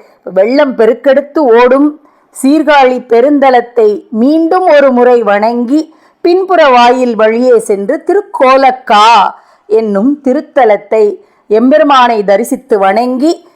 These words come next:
செம்மையான தமிழில் அமைந்த திருப்பதிகம் பாடி அருளினார்" அப்படின்னு பாடல் போய் கொண்டிருக்கிறது. திருக்கோலக்கா போறாரு.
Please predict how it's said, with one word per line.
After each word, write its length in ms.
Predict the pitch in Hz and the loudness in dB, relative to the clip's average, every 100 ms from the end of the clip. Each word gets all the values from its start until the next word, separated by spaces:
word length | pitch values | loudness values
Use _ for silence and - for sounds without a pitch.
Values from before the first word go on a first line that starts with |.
| - | -8
செம்மையான 840 | 214 208 226 240 240 240 277 294 - _ _ _ _ | -4 -2 0 2 2 2 2 0 -4 _ _ _ _
தமிழில் 540 | - 214 247 247 226 - | -2 0 0 0 0 -2
அமைந்த 500 | 202 202 220 220 294 | -2 -2 -4 -2 -2
திருப்பதிகம் 840 | 302 247 285 - 233 190 196 247 | -2 -4 -6 -4 -6 -4 -6 -6
பாடி 360 | 247 202 208 233 | -2 0 0 0
அருளினார்" 840 | 214 190 196 190 202 208 202 175 - | 0 0 -2 -2 0 2 2 0 -4
அப்படின்னு 400 | 202 170 180 269 | -8 -6 -2 -2
பாடல் 460 | 285 214 208 220 196 | 0 2 2 2 0
போய் 220 | 220 220 | -2 -2
கொண்டிருக்கிறது. 800 | 226 214 214 214 220 214 233 - _ _ _ - | -2 -2 -2 -2 0 0 -2 -6 _ _ _ -6
திருக்கோலக்கா 800 | 294 320 - 294 285 - - 247 208 | -2 -2 -2 0 2 0 0 0 2
போறாரு. 420 | 233 247 247 277 | 2 2 4 2